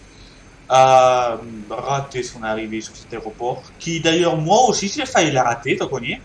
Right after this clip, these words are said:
J'ai, donc j'ai ple-, j'ai, j'ai, <laughs> j'ai pleuré un petit peu. Donc du coup je mets un petit cran de volée, monsieur, et toi je te laisse décoller. Toi juste, euh,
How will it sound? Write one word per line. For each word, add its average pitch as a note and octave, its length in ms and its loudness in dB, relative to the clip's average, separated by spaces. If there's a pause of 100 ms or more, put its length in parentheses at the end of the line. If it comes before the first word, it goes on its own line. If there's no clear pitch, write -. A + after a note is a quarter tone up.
(920)
J'ai, A#2 160 -8
donc C3 280 -8
j'ai A#2+ 80 -8
ple-, A#2+ 260 -14
j'ai, A#2 200 -6
j'ai, A2+ 180 -2 (560)
<laughs> - 540 -20
j'ai C3+ 120 -4
pleuré D3+ 640 0
un - 80 -14
petit - 160 -14
peu. - 240 -8 (960)
Donc F3+ 100 -4
du F#3+ 140 -4
coup G3 120 0
je G3 120 0
mets F3+ 80 -2
un F3+ 80 -4
petit F3+ 160 -12
cran F#3+ 180 -4
de F3 60 0
volée, D#3 320 0
monsieur, D3 400 -6 (400)
et A#2+ 280 -2
toi B2+ 200 -4
je B2+ 60 -8
te B2 120 -10
laisse - 720 -6 (960)
décoller. A#2 640 -8 (840)
Toi A2 160 -12 (100)
juste, A2 440 -14
euh, G#2+ 320 -12